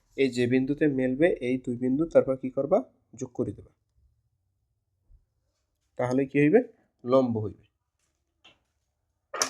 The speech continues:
তোমার এইটা এই হইলে লম্বই। এই লম্বটার নাম দিলাম কি? এফ এবং এইচ।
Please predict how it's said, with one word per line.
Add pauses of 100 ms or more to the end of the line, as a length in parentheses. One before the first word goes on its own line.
(1120)
তোমার
এইটা (1700)
এই
হইলে
লম্বই। (880)
এই
লম্বটার
নাম
দিলাম
কি? (720)
এফ (160)
এবং (1000)
এইচ।